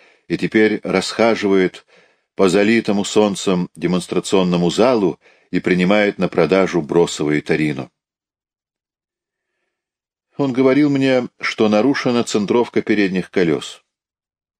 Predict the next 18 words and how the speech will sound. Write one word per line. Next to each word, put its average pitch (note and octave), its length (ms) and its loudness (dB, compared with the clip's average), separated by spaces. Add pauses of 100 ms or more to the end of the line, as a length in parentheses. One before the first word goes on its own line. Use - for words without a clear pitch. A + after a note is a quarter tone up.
(920)
Ну, G2 160 -4
а A2+ 80 2
если A2 300 0
по-честному? D#2 840 -2 (1160)
Он F#2+ 160 0
считает, G#2 560 0
что F#2 240 0
в D#2+ 60 -4
машине G2 360 -2
нужно G2 300 -2
сменить F2+ 540 -2
клапаны. D#2 680 -2 (720)
Кроме B2+ 280 0
того, F2 340 2
он F#2 100 -2
считает, E2+ 640 -2 (420)
что - 300 -2
владелец F#2 760 0